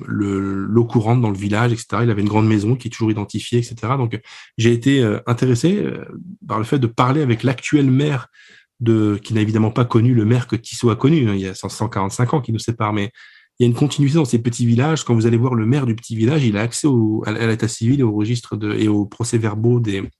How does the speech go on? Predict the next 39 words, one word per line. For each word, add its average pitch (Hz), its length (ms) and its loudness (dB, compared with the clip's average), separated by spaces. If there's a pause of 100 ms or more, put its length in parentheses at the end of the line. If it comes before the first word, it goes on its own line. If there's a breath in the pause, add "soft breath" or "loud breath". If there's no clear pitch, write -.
(300 loud breath)
conseils 120 280 2
municipaux, 120 640 0 (320 loud breath)
et 120 80 4
il 117 100 2
peut 147 100 0
vous 131 140 2
dire, « 131 160 4
Oui, 127 100 4
oui, 160 120 2
à 123 60 -2
telle 120 180 0
année, 117 160 0
c'était - 240 -8
tel 117 240 0
maire, 113 260 0
effectivement, 117 560 -4 (640 soft breath)
tel 135 160 4
événement 127 380 4
notable 120 420 0
a 107 40 0
été 104 180 -2
référencé 107 520 -4
sur 117 140 -6
le 107 40 -10
procès-verbal 110 720 -2
de, 101 180 -2
de 101 140 -4
telle 107 220 -4
année, 110 300 -2
tel 107 140 -4
jour, 110 240 0
et - 40 -8
cetera. » 113 380 -6 (600)
C'est - 160 0
émouvant, 135 300 4
c'est 123 120 -4
la 107 80 0
mémoire 127 360 2
vivante, 110 500 -6